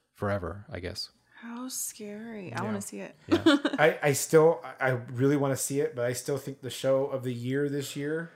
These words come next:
Speaker 3: um, if, if not The Boys, is gonna be Carnival Row.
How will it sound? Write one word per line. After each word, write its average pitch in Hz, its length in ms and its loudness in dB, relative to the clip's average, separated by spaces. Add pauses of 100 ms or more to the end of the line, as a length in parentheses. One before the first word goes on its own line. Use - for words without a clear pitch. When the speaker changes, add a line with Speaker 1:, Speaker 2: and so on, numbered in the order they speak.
(160)
Speaker 3:
um, 110 520 -8 (420)
if, 135 320 0
if 165 220 2
not 156 280 0
The 135 80 2
Boys, 143 540 2 (400)
is 135 180 0
gonna 139 160 0
be 127 120 -4
Carnival 123 340 -6
Row. 98 240 -8